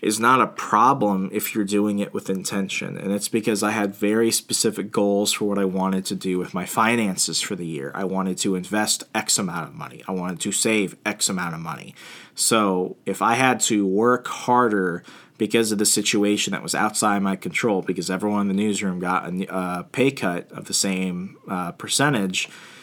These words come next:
it was just worth it to me. And, you know, eventually I was able to do better in my professional life and everything else. And now I'm at the point where I don't really have a side gig. I have residual money coming from stuff.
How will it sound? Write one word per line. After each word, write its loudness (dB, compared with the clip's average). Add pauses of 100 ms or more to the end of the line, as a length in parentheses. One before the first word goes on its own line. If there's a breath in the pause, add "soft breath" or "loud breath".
(260 loud breath)
it 6
was 2
just 2
worth 0
it -6
to -4
me. -14 (480 loud breath)
And, -2 (140)
you -6
know, -8
eventually 0
I 0
was -2
able -2
to -12
do -2
better 0
in -2
my -6
professional 0 (120)
life 0
and -2
everything -2
else. 0 (460 loud breath)
And 0
now 4
I'm 2
at 0
the -8
point -2
where 0
I 0
don't -2
really -2
have 0
a 0
side 2
gig. 0
I -4
have -4
residual -4
money 0
coming -6
from -6
stuff. -2